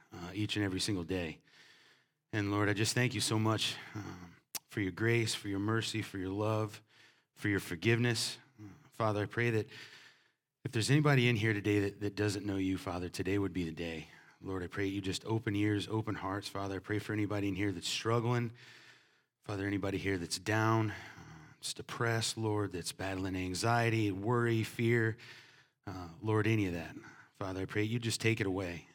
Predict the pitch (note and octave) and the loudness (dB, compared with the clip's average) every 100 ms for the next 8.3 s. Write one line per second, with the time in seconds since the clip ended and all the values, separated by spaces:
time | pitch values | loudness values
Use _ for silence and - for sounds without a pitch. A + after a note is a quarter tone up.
0 | - - - G2+ F#2+ G2 G2+ - G#2+ G#2+ | -20 -20 -8 -6 -4 -4 -6 -2 -2 -2
1 | - F#2+ F#2+ - A#2+ A2+ A2+ G#2 - A2+ | -6 -4 -4 0 2 2 2 0 0 2
2 | A#2 G#2+ A2+ G#2+ A#2+ C3 A#2 A2 - A#2 | 2 2 2 2 0 -2 -2 -2 -2 0
3 | A2+ G#2+ G2 G2 G2 F#2 F2 F2 E2+ F2+ | 2 2 0 0 -2 -4 -4 -4 -6 -8
4 | F2+ E2+ D#2+ - - - - - - _ | -6 -8 -12 -16 -18 -18 -20 -20 -20 _
5 | _ G2+ G#2 A#2+ G#2+ A2+ A2 - A2 G2+ | _ 0 4 4 4 4 4 2 2 2
6 | F#2+ F#2+ F#2+ F#2+ G#2 G#2 G2+ F#2 - F2 | 2 2 2 0 0 0 -2 -2 -2 -4
7 | E2+ - F#2+ F#2+ - F#2+ E2+ F2 E2 - | -2 -2 0 -2 0 -2 -2 -4 -6 -6
8 | D#2+ C#2+ | -10 -12